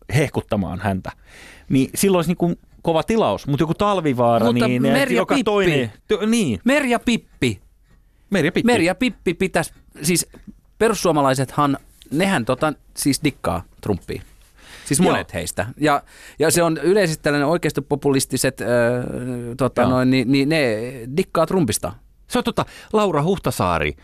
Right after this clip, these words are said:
Speaker 1: perussuomalaiset, joka ei usko evoluutioon, niin hän oli siellä rukousaamiaisellakin. Muistaaksä? Siit-,
Speaker 2: Joo.
Speaker 1: siitä oli juttua. Ja, ö, mä, jos mä saisin hänet vaan kysyä, mä, ö, ö, palan halusta kysyä siis, ö, tältä
Speaker 2: Se on
Speaker 1: Lauralta,
Speaker 2: hyvän nä-,
Speaker 1: että
Speaker 2: hyvännäköinen muija myös.
Speaker 1: Ai jaa,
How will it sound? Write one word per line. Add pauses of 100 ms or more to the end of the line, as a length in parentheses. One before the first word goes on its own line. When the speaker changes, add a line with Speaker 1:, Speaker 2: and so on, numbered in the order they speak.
(180)
Speaker 1:
perussuomalaiset,
joka
ei
usko
evoluutioon, (520)
niin
hän
oli
siellä
rukousaamiaisellakin. (360)
Muistaaksä? (140)
Siit-,
Speaker 2:
Joo.
Speaker 1:
siitä
oli
juttua. (340)
Ja, (180)
ö, (220)
mä,
jos
mä
saisin
hänet
vaan
kysyä,
mä, (140)
ö,
ö, (460)
palan
halusta
kysyä
siis, (540)
ö,
tältä
Speaker 2:
Se
on
Speaker 1:
Lauralta,
Speaker 2:
hyvän
nä-,
Speaker 1:
että
Speaker 2:
hyvännäköinen
muija
myös. (100)
Speaker 1:
Ai
jaa,